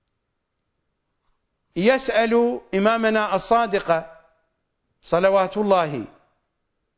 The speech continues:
وسلامه عليه عن قوله تعالى: "ومن قتل مظلوما فقد جعلنا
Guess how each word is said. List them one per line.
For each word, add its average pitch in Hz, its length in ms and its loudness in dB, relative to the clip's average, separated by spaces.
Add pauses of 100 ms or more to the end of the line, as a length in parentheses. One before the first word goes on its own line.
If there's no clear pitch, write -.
(200)
وسلامه 180 640 0
عليه 214 500 -2 (640)
عن 180 180 -2
قوله 220 460 2
تعالى: 233 600 0 (360)
"ومن 214 720 0
قتل 247 640 -2
مظلوما 165 720 -2 (400)
فقد 147 320 -4
جعلنا 185 580 -2